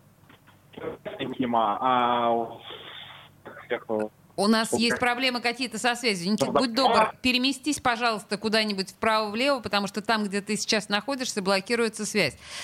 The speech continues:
Speaker 2: Скажи, пожалуйста, если ты меня слышишь, а по количеству людей ты как-то примерно посчитал по головам, кто там, что там, сколько?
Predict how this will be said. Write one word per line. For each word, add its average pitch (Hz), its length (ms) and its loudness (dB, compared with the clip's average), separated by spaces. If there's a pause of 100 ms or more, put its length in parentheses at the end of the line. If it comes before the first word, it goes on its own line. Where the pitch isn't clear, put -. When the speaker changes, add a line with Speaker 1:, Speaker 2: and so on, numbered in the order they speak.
(140)
Speaker 2:
Скажи, 254 300 0
пожалуйста, 285 440 0
если 214 180 -2
ты 208 80 -6
меня 220 240 4
слышишь, 190 640 -2
а 208 560 4
по 269 80 0
количеству 294 640 -2
людей 240 600 2
ты 233 120 -4
как-то 262 300 -2
примерно 254 520 2
посчитал 262 520 0
по 269 120 -4
головам, 196 560 2
кто 190 200 -4
там, 165 180 0
что 160 260 -2
там, 139 180 0
сколько? 135 500 -2